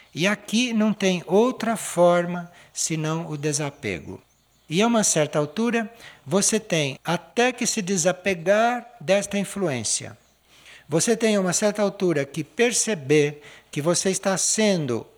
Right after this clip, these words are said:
atuado pelo psiquismo coletivo num certo ponto e você tem que se desapegar disto. Você não tem que levar isto como um problema.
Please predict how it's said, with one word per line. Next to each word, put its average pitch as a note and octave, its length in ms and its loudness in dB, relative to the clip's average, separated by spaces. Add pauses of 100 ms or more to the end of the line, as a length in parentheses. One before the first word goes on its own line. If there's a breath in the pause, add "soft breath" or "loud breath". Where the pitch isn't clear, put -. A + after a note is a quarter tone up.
(200)
atuado D#3+ 1000 4 (480 loud breath)
pelo F3 220 2
psiquismo C#3+ 640 -2
coletivo E3 720 0
num C#3+ 160 -4
certo C3+ 400 -2
ponto A#3+ 360 -2
e A#3+ 40 -2
você A#3+ 260 -2
tem C4 480 -2
que B3 140 -8
se A#3+ 160 -4
desapegar G3 800 2
disto. D3 520 -4 (720 loud breath)
Você F#3+ 260 0
não A3+ 200 4
tem A#3 340 2
que A#3+ 120 -2
levar F#3 400 2
isto G#3+ 420 0
como A3 580 0
um G#3+ 120 2
problema. F3 800 2